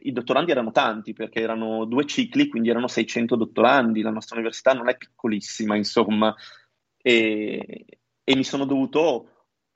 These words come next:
mi sono trovato a fare l'evento live in quel caso. Ovvio che anche lì div-, diversissimo, no? La lezione sincrona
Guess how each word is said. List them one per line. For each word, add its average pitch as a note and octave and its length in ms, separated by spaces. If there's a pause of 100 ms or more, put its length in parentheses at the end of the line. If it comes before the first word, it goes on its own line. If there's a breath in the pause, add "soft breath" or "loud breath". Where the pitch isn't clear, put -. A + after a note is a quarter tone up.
(120)
mi C#3 100
sono D3 240
trovato C#3+ 380
a - 40
fare A#2 600
l'evento G#2+ 380
live A2 320
in G#2+ 80
quel G#2 180
caso. - 580
Ovvio C3 320
che A2 460
anche A#2+ 320
lì A#2 380 (520)
div-, C#3 580
diversissimo, D3 1200
no? A#2+ 420 (280 loud breath)
La A#2 140
lezione A#2+ 960
sincrona A#2 800